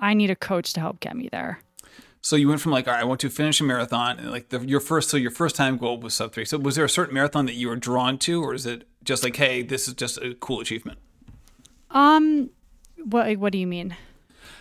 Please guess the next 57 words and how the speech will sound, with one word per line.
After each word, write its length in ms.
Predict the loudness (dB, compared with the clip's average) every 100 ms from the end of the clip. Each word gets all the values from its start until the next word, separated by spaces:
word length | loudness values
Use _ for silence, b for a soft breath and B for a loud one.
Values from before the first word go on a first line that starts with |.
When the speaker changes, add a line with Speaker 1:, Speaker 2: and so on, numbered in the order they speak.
| B 2
Speaker 2:
Like, 100 | 4
like, 160 | 4
some 160 | 4 4
people, 360 | 4 4 2
like, 120 | 0 -4
will 60 |
be 80 | -2
like, 120 | -2 2
"Oh," 360 | 2 2 -2 -8 -8
like, 140 | -8 -6
I 80 |
think, 280 | -6 -6 -6
um, 220 | -10 -12 -18 _ _ -6
um, 480 | -6 -6 -12 -18 _ _ -20 _ _ _ -4
one 140 | 2 4
individual 380 | 4 4 2
I 60 | 2
interviewed, 320 | 2 0 0
like, 120 | -2 -2
three 180 | -2 -2
years 180 | -4
ago, 200 | -4 -6
he's 160 | -4 -2
like, 200 | -2 -6 -20 B B _
you 120 | -8 -6
know, 60 |
he 120 | -4
grew 300 | -4 2 4
up 140 | 4 0
in 80 | -4
Queens. 420 | 2 2 2 -4
So 80 | -4
he's 80 |
like, 260 | -4 -6 -14 -6
he 180 | 2 2
wanted 300 | 4 0 0
to 100 | 0
run 160 | 2 2
the 100 | 0
New 100 | -2
York 120 | -2
City 180 | -4 -2
Marathon 440 | 0 -2 -2 -6
'cause 140 | -4
it 100 | -4
literally 580 | -2 2 6 6 4 0
went 240 | 2 0 0
by 220 | 0 0
his 120 | -4
house. 460 | -8 -10 -12 -12 -12 -12
He's 120 | 2 4
Speaker 1:
Oh, 20 |
Speaker 2:
like, 100 | 6
Speaker 1:
yeah. 140 | 4
Speaker 2:
"I 120 | 2
wanna 260 | 2 0 -2
do 320 | -2 -4 -4